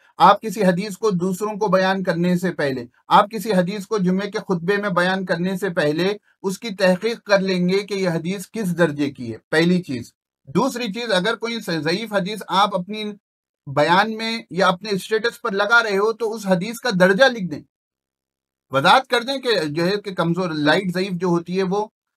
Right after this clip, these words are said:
लोगों का जहन बना दे कि उसको इस्तेमाल कर सकते हैं, लेकिन आपका जिम्मेदारी ये है, अखलाकी फरीजा ये है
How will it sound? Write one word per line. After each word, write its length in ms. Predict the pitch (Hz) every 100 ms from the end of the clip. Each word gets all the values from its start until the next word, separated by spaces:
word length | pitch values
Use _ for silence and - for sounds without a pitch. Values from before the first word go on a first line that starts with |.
| -
लोगों 240 | 147 170
का 140 | 214 214
जहन 260 | 170 226
बना 200 | 220 214
दे 120 | 214 226
कि 100 | 226
उसको 180 | 220
इस्तेमाल 380 | 190 190 190 226
कर 140 | 233 226
सकते 240 | 220 190 175
हैं, 200 | 214 - _ 139
लेकिन 280 | 180 240 240
आपका 580 | 165 175 214 - 240 220 156 - - 165
जिम्मेदारी 640 | 151 170 202 208 220 247
ये 160 | 202 180
है, 180 | 190
अखलाकी 640 | 214 - - 190 220 233 247
फरीजा 400 | - 190 220 226
ये 260 | 202 170 170
है 220 | 180 208